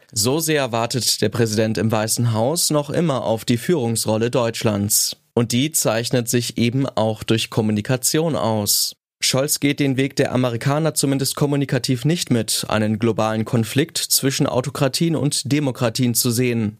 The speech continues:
Zu groß soll die Sorge aus deutscher Sicht sein,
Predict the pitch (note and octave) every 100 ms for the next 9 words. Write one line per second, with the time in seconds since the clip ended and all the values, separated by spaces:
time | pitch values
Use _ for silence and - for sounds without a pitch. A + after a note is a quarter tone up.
0 | _ - B2 C#3 D#3 C#3 A#2 A#2 A#2 A#2
1 | A#2+ A#2+ F2 A#2 A2+ A2 B2 A2 A2+ -
2 | A#2 A2+ A#2+ A#2+